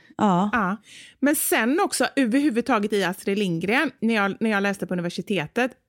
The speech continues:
Speaker 2: så det här var ändå en av de få poängen som var, som ändå kändes vettiga. Ganska konstigt,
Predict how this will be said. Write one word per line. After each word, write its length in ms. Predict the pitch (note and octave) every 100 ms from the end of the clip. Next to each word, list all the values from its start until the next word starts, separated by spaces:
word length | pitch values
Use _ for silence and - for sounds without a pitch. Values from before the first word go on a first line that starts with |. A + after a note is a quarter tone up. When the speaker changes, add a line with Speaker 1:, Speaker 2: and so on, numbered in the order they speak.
| _ _ -
Speaker 2:
så 500 | - - A3 F3+ E3+ - - -
det 80 | C4+
här 140 | E4
var 80 | F#4
ändå 220 | C#4 A#3+ -
en 280 | C#4+ G3 F3+
av 60 | F#3+
de 140 | F3 - _ -
få 420 | - - G#4+ C#4+
poängen 640 | B3+ A#3 G#3+ E3+ F3+ A#3+ C4+ -
som 340 | - A3 G#3
var, 400 | A#3 F#3+ D#3 E3+ _ -
som 160 | G4 A#4
ändå 100 | C4
kändes 320 | - A#3 -
vettiga. 600 | D3 A#3+ - _ - A#3+ - _ _
Ganska 280 | F#4+ G4 -
konstigt, 580 | E4+ G4 B3+ - C4 -